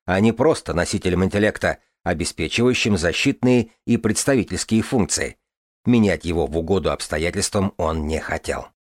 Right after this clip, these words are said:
База перестала существовать вместе с системами защиты и спутниковой инфраструктурой, а поскольку для уничтожения хорошо замаскированного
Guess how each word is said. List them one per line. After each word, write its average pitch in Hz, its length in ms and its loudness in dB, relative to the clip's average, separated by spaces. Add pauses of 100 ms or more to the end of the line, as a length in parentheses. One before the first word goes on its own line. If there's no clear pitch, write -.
(920)
База 113 440 2
перестала 120 640 0
существовать 90 760 -2
вместе 92 400 -2
с - 40 -4
системами 90 520 -2
защиты 98 600 0 (180)
и 113 100 0
спутниковой 95 760 -2
инфраструктурой, 107 920 0 (420)
а 71 80 -2
поскольку 85 720 -2
для 82 340 -2
уничтожения 87 760 -2
хорошо 85 400 -4
замаскированного 82 880 -2